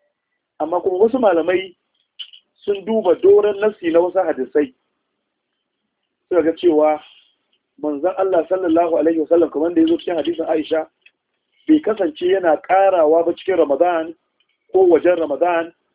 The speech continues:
ala ihda ashara raka'a. Baya ƙarawa kan raka'a goma sha ɗaya. Ina fatan gane wannan. Yana sallah raka'a hudu, "Fala tas'alu an husnihinna wa dulihinna." Ha?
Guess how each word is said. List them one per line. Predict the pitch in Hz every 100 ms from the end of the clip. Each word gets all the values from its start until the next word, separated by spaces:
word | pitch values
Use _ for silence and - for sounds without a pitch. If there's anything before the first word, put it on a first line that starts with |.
| -
ala | - 156 170 -
ihda | 208 175 165 165
ashara | 165 185 160
raka'a. | 156 160 135 120 _ _ _ _
Baya | - 214 180
ƙarawa | 180 180 170
kan | - 165
raka'a | - 156
goma | 147 160
sha | 139 139
ɗaya. | 123 113 _ _ _ _ _ _ _ _ _ _ _ _ _ _ _ _ _
Ina | 190
fatan | 175 180 180
gane | 185
wannan. | 165 160 - _ _ _ _ _
Yana | 160 185 160 -
sallah | 185 180 143
raka'a | 160 - 139
hudu, | 131 - 202 - _ _ _ _
"Fala | 139 143 180 185
tas'alu | 165 - - 175 160
an | 160
husnihinna | 170 160 180 185 151 180 175
wa | 165 156 -
dulihinna." | 165 151 117 135 117 - _ _ _ _ _ _ _ _ -
Ha? | 156